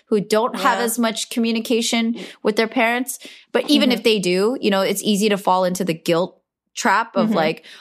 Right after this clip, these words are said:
Speaker 1: "Oh, well, they gave up all this." They chose to
Speaker 2: Mm-hmm.
Speaker 1: do what was best for them at the time with what they had. And that's amazing.
Speaker 2: Yeah.
Speaker 1: That's something to applaud. And I
Speaker 2: Mm-hmm.
Speaker 1: no longer want to be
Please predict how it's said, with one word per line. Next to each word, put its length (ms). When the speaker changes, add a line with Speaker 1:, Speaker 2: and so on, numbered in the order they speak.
Speaker 1:
"Oh, 200
well, 200
they 240
gave 240
up 160
all 180
this." 260
They 120
chose 420
to 60
Speaker 2:
Mm-hmm. 60
Speaker 1:
do 180
what 160
was 180
best 260
for 80
them 180
at 140
the 80
time 400
with 180
what 140
they 120
had. 420
And 120
that's 160
amazing. 420
Speaker 2:
Yeah. 100
Speaker 1:
That's 120
something 260
to 120
applaud. 640
And 400
I 80
Speaker 2:
Mm-hmm. 80
Speaker 1:
no 140
longer 360
want 300
to 120
be 500